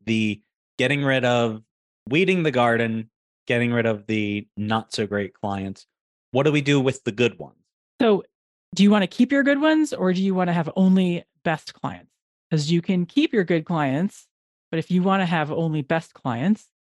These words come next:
Speaker 2: then you're looking at still going to your best clients, understanding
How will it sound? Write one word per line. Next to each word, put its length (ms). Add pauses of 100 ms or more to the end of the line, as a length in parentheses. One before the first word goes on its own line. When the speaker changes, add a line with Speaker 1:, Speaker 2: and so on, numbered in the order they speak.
(240)
Speaker 2:
then 460 (140)
you're 200
looking 480
at 240 (460)
still 180
going 280
to 60
your 80
best 240
clients, 400
understanding 720